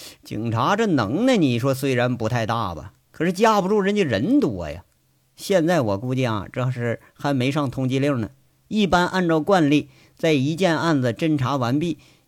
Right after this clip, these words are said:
确认这短时间无法抓获涉案人员的时候，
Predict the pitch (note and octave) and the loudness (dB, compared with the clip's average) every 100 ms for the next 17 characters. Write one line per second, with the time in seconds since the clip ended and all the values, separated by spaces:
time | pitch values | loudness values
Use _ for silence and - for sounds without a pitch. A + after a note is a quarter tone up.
0 | _ - B3 F#3+ E3+ E3 - E3 C#3+ A#2 | _ -4 4 4 4 2 0 -2 0 0
1 | G2+ A#2+ F3+ E3+ E3 A#2 D3 E3 G2 G2 | 0 -2 -2 0 0 -2 -6 -4 -4 -4
2 | C3+ C#3 D3+ B2+ - D#3+ C#3+ A2+ C#3 A#2 | -4 -2 0 0 0 -2 -2 0 0 0
3 | F#2+ E3 C3 G#2+ G#2+ | -2 -2 -2 -2 -2